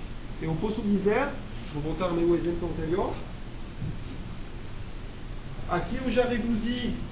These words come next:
voltando atrás, aqui eu apliquei minhas reduções sobre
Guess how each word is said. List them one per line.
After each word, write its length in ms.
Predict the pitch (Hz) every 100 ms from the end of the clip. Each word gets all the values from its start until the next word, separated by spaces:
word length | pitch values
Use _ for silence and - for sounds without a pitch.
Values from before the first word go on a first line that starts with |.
| - - - - - - - - - - -
voltando 280 | 214 175 170
atrás, 200 | 160 - - -
aqui 360 | 151 - 277
eu 80 | 247
apliquei 280 | 214 - 247
minhas 200 | 240 208
reduções 540 | 202 202 208 262 254 - - - - - -
sobre 320 | - 214 214